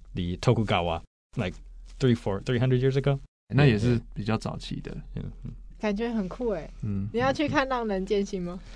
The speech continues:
Speaker 1: 就是看那个，那个 samurai 最，
Speaker 2: 哦。
Speaker 1: 最发展的，
Speaker 2: 嗯哼哼哼哼。
Speaker 1: 的社会。对，
Speaker 2: 嗯。
Speaker 1: so, like, the early Tokugawa period.
Speaker 2: Duncan，你想当 samurai 吗？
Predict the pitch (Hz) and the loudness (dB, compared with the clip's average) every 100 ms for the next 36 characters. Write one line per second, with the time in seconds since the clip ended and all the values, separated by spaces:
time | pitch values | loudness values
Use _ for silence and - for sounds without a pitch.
0 | - - - 208 196 180 170 160 151 131 | -14 -16 4 8 8 8 6 8 8 8
1 | 123 113 - - - 113 95 80 - - | 6 4 0 -16 -8 -4 -2 -2 0 6
2 | 139 123 117 117 107 107 - - 131 123 | 6 8 8 8 6 4 0 4 6 8
3 | 120 113 107 - - 127 127 123 123 143 | 8 6 2 -4 6 10 10 10 10 10
4 | 170 156 139 - 139 123 143 117 113 104 | 12 10 6 4 4 6 4 4 4 2
5 | 107 98 90 120 123 120 120 120 107 110 | 2 2 4 6 8 8 8 6 4 2
6 | 101 101 113 - 117 - 117 82 - - | 2 -2 0 6 6 6 2 2 -6 -20
7 | _ - 95 110 113 107 107 110 147 139 | _ -8 0 4 6 6 4 6 10 12
8 | 123 120 120 120 107 95 95 85 - - | 10 8 6 4 2 2 2 -2 -8 -6
9 | 101 82 69 - - _ - 131 131 117 | -2 -2 -4 -10 -18 _ 6 10 10 8
10 | 117 98 98 107 123 - - - - - | 6 0 0 -2 -4 -8 -16 -16 -6 0
11 | 110 101 98 90 101 | 2 2 0 -2 -6